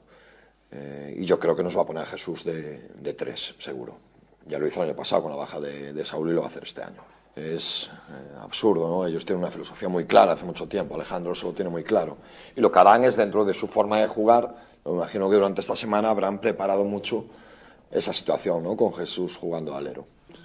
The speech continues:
Son un equipo que tiene una filosofía muy clara de ofensiva, ¿no? Eh, es un equipo que en cualquier segundo de la posesión se puede levantar a tirar. Muy buenos en el contraataque, que además, por las características de sus jugadores, pueden finalizar de muchas formas,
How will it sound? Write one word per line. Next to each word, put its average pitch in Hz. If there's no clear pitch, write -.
Son 202
un 185
equipo 131
que 139
tiene 120
una 110
filosofía 110
muy 123
clara 101
de 80
ofensiva, 87
¿no? 98
Eh, 85
es 80
un 104
equipo 98
que 120
en 107
cualquier 107
segundo 117
de 107
la 101
posesión 123
se 120
puede 110
levantar 80
a 64
tirar. 64
Muy 98
buenos 104
en 101
el 85
contraataque, 98
que -
además, 78
por 80
las 69
características 82
de 82
sus -
jugadores, 87
pueden 82
finalizar 78
de 73
muchas 73
formas, 80